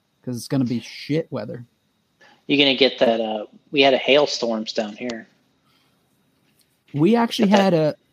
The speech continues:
Speaker 1: a rain shower a few days ago that had hail for, like, ah, five, less than five minutes.
Speaker 2: It's scary.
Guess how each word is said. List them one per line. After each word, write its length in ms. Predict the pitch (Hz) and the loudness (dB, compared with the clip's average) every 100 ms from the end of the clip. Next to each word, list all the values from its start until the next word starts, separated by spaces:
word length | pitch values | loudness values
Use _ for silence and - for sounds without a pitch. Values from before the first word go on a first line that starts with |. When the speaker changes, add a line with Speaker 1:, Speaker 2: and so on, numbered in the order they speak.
| - | -2
Speaker 1:
a 60 | 151 | 0
rain 360 | 139 143 151 180 | 2 2 4 2
shower 500 | - 185 180 180 175 170 - _ _ | 2 2 4 4 2 -2 -14 _ _
a 80 | 151 | -6
few 200 | - 156 | 0 2
days 240 | 156 151 | 2 2
ago 260 | 147 151 151 | 2 4 4
that 140 | 139 110 | 4 2
had 180 | 135 | 0
hail 280 | 117 135 135 | 2 2 2
for, 200 | 131 127 | 0 -2
like, 280 | 123 120 110 _ _ _ _ - | -2 -2 -6 _ _ _ _ -14
ah, 320 | 104 98 - - - _ - - - | -10 -8 -10 -12 -20 _ -20 -20 -20
five, 320 | - 131 127 160 | -2 2 2 2
less 160 | 151 | 0
than 100 | 135 | 0
five 240 | 123 123 127 | 0 0 0
minutes. 380 | 135 - - - _ _ _ _ _ _ _ _ _ _ _ _ - | 0 -4 -10 -16 _ _ _ _ _ _ _ _ _ _ _ _ -6
Speaker 2:
It's 100 | - | -2
scary. 440 | - 156 196 147 | 2 2 2 -2